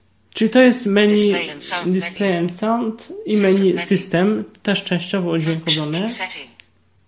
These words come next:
Speaker 2: Function key setting.
Speaker 1: Klawisze funkcyjne. Tu tym dwom klawiszom list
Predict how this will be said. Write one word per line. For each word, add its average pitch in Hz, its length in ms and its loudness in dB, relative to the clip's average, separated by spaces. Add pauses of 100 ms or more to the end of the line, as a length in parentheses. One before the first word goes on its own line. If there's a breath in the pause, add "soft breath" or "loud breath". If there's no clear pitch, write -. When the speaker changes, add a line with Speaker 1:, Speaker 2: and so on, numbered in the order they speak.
(160)
Speaker 2:
Function 196 500 -12 (140)
key 175 100 -14
setting. 170 380 -8 (460 loud breath)
Speaker 1:
Klawisze 220 400 2
funkcyjne. 180 540 0
Tu 196 200 -2
tym 190 240 0
dwom 196 260 2
klawiszom 185 600 2
list - 460 0